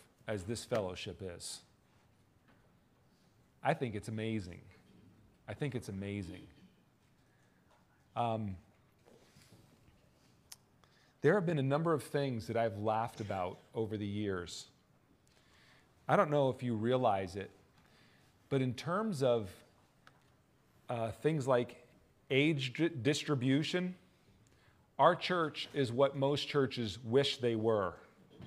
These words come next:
People walk in and they say, "You've got so many kids, so many," y-, now there's reasons for that. But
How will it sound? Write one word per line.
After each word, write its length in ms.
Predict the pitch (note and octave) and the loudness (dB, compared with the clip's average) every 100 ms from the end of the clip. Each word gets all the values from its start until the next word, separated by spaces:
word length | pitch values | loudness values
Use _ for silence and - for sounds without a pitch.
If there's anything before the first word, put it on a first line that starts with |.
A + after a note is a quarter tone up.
| - - - _ _ _ _ _ _ _ _ _ _ _ _ _ - | -20 -20 -20 _ _ _ _ _ _ _ _ _ _ _ _ _ -4
People 280 | C#3+ C#3+ B2 | -2 0 4
walk 320 | C3 C3+ C#3+ | 4 4 2
in 80 | C3+ | 0
and 100 | B2+ | 0
they 80 | |
say, 260 | A2+ A#2+ G#2+ - - _ D#3+ | 0 -2 -2 -6 -20 _ -10
"You've 160 | C#3 | -8
got 220 | C4+ C4 | -8 -10
so 180 | - G3+ | -6 -4
many 280 | E3 D#3 D3 | -2 -2 -6
kids, 680 | D3 D4 C#4+ E3+ G#2+ G2 - - - - - - - - - - - | -6 -4 0 0 -2 -8 -12 -16 -16 -20 -20 -20 -20 -20 -20 -20 -8
so 240 | - G#3+ | -2 0
many," 280 | F#3+ F3 E3+ | 2 0 -4
y-, 80 | - - | -8 0
now 120 | G3 | 4
there's 160 | F3+ D3+ | 4 4
reasons 360 | A#3+ F3 C3+ - | 4 4 0 0
for 120 | A2 | 0
that. 380 | G#2 G#2+ - - - - - - - - - A3 - - - - - - _ _ - - | 2 0 -4 -12 -20 -20 -20 -20 -20 -20 -20 -20 -20 -20 -20 -20 -20 -20 _ _ -6 4
But 360 | D#4 D#3 - | 6 6 2